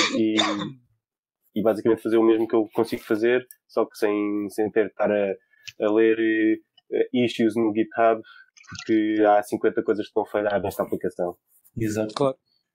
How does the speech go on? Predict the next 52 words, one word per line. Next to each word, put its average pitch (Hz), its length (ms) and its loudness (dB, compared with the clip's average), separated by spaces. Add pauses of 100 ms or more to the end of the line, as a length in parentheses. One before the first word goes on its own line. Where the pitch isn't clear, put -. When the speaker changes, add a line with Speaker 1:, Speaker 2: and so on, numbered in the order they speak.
(300)
Speaker 2:
Ah, 147 300 4
já 170 160 4
agora, 147 140 6
voltando 160 340 2
ao 117 100 4
Bisq, - 500 -4
tu 131 460 2
claramente 131 640 2 (280)
estás 135 240 2
a 139 60 6
apostar 135 320 0
no 127 140 2
Bisq, 123 360 -2 (280)
chamado 123 260 2
Skin 123 300 -2
in 120 140 4
the 120 100 2
Game. 123 340 0 (380)
Quais 139 180 0
é 151 60 4
que - 80 -8
são 147 240 0
as 139 100 -2
próximas 135 420 2
novidades 127 540 2 (580)
que 131 140 0
irão 131 180 4
existir? 123 380 0
Tens 127 100 0
alguma 127 280 4
coisa 123 260 -2
para 120 300 0
que - 760 -8
nos 123 140 -4
possas 127 240 -2
contar? 123 360 2 (600)
Speaker 1:
Ah. 160 180 4
Speaker 2:
Ou 170 100 4
seja, 139 220 4
como 180 120 2
é, 175 40 4 (140)
como 175 180 2
é 180 40 2
que - 40 -6
tu 180 100 2
vês 160 180 2
o 160 100 2
Bisq 165 260 0
daqui 151 220 0
a 147 40 4
um 131 160 4
ano 120 320 2